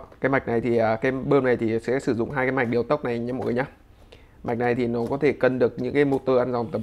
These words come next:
khoảng mười A cơ bạn nhá. Đấy, cái motor này nó chỉ ăn tầm khoảng một hai ampe thôi, rất là tiết kiệm điện luôn mọi người nhá,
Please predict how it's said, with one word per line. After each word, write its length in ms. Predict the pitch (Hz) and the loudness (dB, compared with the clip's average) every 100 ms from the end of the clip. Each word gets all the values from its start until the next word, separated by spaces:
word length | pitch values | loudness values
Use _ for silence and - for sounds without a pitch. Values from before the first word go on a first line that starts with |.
| - | -4
khoảng 200 | 80 120 | -2 2
mười 140 | 123 | 4
A 200 | 123 127 | 4 2
cơ 100 | 123 | 2
bạn 140 | 120 120 | 2 2
nhá. 100 | 135 - - - - - - | -2 -6 -20 -16 -16 -12 -4
Đấy, 120 | 120 | -2
cái 140 | 131 139 | 2 2
motor 320 | 135 135 127 | 4 6 4
này 120 | 123 | 2
nó 180 | 123 135 | 0 0
chỉ 120 | 151 | 2
ăn 220 | 117 131 | 2 2
tầm 140 | 120 117 | 0 0
khoảng 220 | 117 117 | 0 0
một 140 | 117 | -2
hai 140 | - 127 | 0 -2
ampe 280 | 127 135 131 | 0 2 2
thôi, 140 | 127 - - - | 2 0 -16 -2
rất 120 | 151 | 0
là 60 | 156 | 2
tiết 200 | 143 - | 2 2
kiệm 140 | 120 | 2
điện 160 | 123 107 | 2 2
luôn 160 | 123 | 0
mọi 80 | 113 | 0
người 120 | 113 | 0
nhá, 140 | 117 | 0